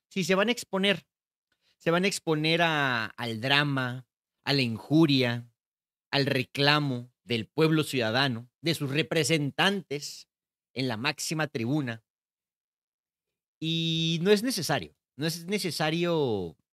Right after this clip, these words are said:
darles la trapeada de su vida debatiendo a estos ministros corruptos, defensores de delincuentes de cuello blanco. Es tan sencillo. Si no quieren ir, no quieren dar cuentas, no quieren dar explicaciones,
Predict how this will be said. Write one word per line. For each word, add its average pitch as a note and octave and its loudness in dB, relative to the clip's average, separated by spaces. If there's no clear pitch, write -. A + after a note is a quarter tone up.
darles C3+ -2
la B2+ -4
trapeada C3 -4
de D3 0
su G#2+ -10
vida C3 -4
debatiendo A#2 -2
a B2+ -2
estos C3+ -2
ministros C3+ -2
corruptos, B2 0
defensores C3+ 0
de C3 0
delincuentes A#2 0
de A#2 -8
cuello B2+ -2
blanco. C#3 -4
Es D3+ -8
tan C4 0
sencillo. D#3+ -2
Si E3 -2
no G#3 0
quieren A#3+ 0
ir, A3 0
no C#3+ 0
quieren F3+ 0
dar D#3 -2
cuentas, E3 -2
no D#3+ -4
quieren D#3+ -2
dar D3+ -2
explicaciones, C#3+ -4